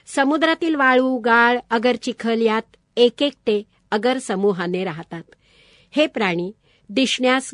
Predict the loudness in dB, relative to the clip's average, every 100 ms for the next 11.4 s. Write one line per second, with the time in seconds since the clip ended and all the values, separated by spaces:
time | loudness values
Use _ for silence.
0 | -4 -2 2 2 2 0 -2 -6 -2 -4
1 | -4 -10 -16 -18 _ _ _ _ _ _
2 | _ -4 -2 0 0 -2 -6 -14 _ _
3 | -12 4 8 10 10 4 4 4 4 2
4 | -4 -2 -2 0 0 2 2 0 -4 _
5 | _ -2 0 0 0 0 0 0 -2 -2
6 | -2 -2 -4 -4 -2 -2 -4 -6 -14 -20
7 | _ _ _ _ _ _ 0 2 2 0
8 | 0 -2 -6 _ _ _ 2 2 2 0
9 | 0 2 2 2 2 -4 -4 -6 -12 -20
10 | _ _ _ -2 2 4 2 0 0 2
11 | 0 -2 -2 -6